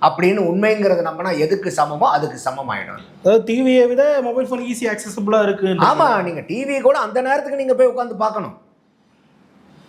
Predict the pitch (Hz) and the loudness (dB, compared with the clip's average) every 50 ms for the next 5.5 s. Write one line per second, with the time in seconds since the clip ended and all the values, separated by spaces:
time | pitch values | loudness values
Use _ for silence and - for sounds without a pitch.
0 | - - - - - 135 123 175 151 147 180 202 170 160 165 214 269 226 165 147 | -20 -20 -12 -4 -2 2 4 4 4 4 2 2 2 2 4 4 2 2 2 2
1 | 175 233 277 294 294 269 - 254 247 226 208 180 170 - 156 143 135 131 120 117 | 4 4 4 2 2 2 2 2 2 0 -2 -10 -8 -6 -6 -6 -4 -6 -6 -6
2 | 113 110 110 107 101 98 - - 143 147 151 131 131 165 180 180 175 170 143 127 | -6 -8 -8 -10 -12 -12 -4 -2 0 0 2 2 2 2 2 2 0 -2 0 0
3 | 135 175 190 170 147 143 - 139 139 131 123 - - 185 214 226 202 160 143 - | 0 0 0 -2 -2 -2 -6 -6 -6 -6 -4 0 2 2 2 4 2 2 0 -2
4 | - - - - _ _ - - - - - - - - _ - - - - - | -12 -18 -20 -20 _ _ -20 -20 -20 -20 -20 -20 -20 -20 _ -20 -20 -14 -4 2
5 | - 202 190 151 135 127 127 127 - - | 4 4 4 4 2 0 0 -2 -6 -8